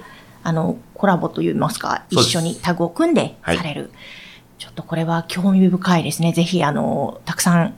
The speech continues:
Speaker 1: 興味ある方いらっしゃると思うので、
Speaker 2: はい。
Speaker 1: お申し込みは、
Speaker 2: はい。
Speaker 1: ピーチのline公式アカウントからでよ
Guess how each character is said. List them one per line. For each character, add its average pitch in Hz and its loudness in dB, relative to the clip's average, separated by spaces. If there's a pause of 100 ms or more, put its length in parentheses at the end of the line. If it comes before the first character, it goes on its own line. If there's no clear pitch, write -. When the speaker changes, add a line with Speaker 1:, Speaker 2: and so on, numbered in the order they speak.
(100)
Speaker 1:
興 185 2
味 170 0
あ 185 2
る 190 -2
方 156 -6
い 156 -2
ら 165 0
っ - 0
し 185 2
ゃ 185 4
る 180 -2
と 185 -2
思 - 2
う 160 2
の 160 2
で、 - -2
Speaker 2:
は 117 -4
い。 - -20 (340)
Speaker 1:
お 349 2
申 370 -4
し - -8
込 381 -4
み 392 -2
は、 440 2 (100)
Speaker 2:
は - -2
い。 240 4
Speaker 1:
ピ - -4
ー - -10
チ 247 -4
の 359 0
line 170 2
公 170 -2
式 - -4
ア 156 0
カ 151 0
ウ 151 2
ン - -2
ト - -10
か - -14
ら - -6
で - -10
よ - -14